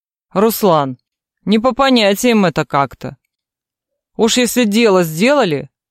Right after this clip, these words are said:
то нужно довести задуманное до конца. Ты эту бабу в своей квартире ублажал?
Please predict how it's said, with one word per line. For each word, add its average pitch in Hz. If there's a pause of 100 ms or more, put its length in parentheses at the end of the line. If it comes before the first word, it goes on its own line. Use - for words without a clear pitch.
то 175
нужно 233
довести 185
задуманное 220
до 208
конца. 202 (1120)
Ты 262
эту 254
бабу 220
в 196
своей 220
квартире 220
ублажал? 220